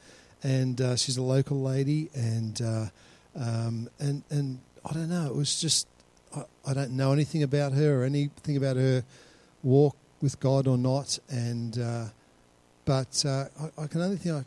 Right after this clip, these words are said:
can tell you is she had amazing relationships with people. She was such a good friend to the, the testimonies of the people here.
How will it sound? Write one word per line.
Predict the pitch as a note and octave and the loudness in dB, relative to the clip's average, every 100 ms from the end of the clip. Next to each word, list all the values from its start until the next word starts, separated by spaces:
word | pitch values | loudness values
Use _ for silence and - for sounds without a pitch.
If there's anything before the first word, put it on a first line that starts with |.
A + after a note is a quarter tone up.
| - | -10
can | - D3 D3+ | -4 -2 -2
tell | C3 C#3+ | -2 -2
you | C3 B2 A#2+ | -2 0 -2
is | G#2+ G#2 G#2 - - _ _ _ _ _ _ _ _ - _ _ | -4 -2 0 0 -4 _ _ _ _ _ _ _ _ -20 _ _
she | - E3 | -4 -2
had | A#2+ C#3+ | 0 0
amazing | C3 C3 C#3+ C#3+ B2+ C3+ B2+ | 0 0 0 0 0 0 2
relationships | A#2+ A#2+ A#2 - A2+ - A#2+ - | 0 0 -2 -4 -6 -6 -8 -8
with | G#2+ - | -12 -8
people. | A#2+ A2 - - _ _ _ _ _ _ _ _ _ | -8 -8 -14 -20 _ _ _ _ _ _ _ _ _
She | - - | -6 2
was | D3 C#3+ B2 | 6 6 4
such | - - E3 C3+ - - | 2 2 -2 -2 -4 -2
a | C3 | -4
good | G#2+ B2+ A#2 | 2 2 2
friend | - - B2+ A2 G#2+ G2+ - _ _ _ _ - | -4 -6 -4 -4 -8 -12 -20 _ _ _ _ -6
to | - C3+ | 0 2
the, | C3 - - | 2 -2 -6
the | B2+ | -6
testimonies | - C#3+ - D3+ C3+ B2+ | -2 -2 0 0 0 0
of | A#2+ | -2
the | A#2+ | -6
people | - C3 - A2 | -4 -4 -4 -6
here. | B2 A#2+ A#2 | -4 -2 -4